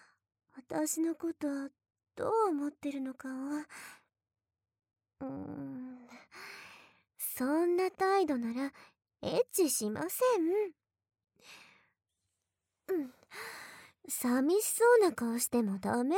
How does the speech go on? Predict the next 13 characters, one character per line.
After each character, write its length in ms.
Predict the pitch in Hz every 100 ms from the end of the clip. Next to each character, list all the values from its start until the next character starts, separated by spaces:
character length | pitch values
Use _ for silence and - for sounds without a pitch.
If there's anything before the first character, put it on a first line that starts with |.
| 453
で 160 | 427 302
す。 200 | - 262 277 370 403 370 - - - - _ _ _ _ _ _ _ _ _ - - - - -
ど 460 | 208 233 320 370 381
う 40 |
し 100 | 392
て 200 | - 392
も 180 | 339 370
っ 60 | 427
て 240 | - 302
言 300 | 247 269 294
う 20 |
な 160 | 262 226
ら、 240 | 254 262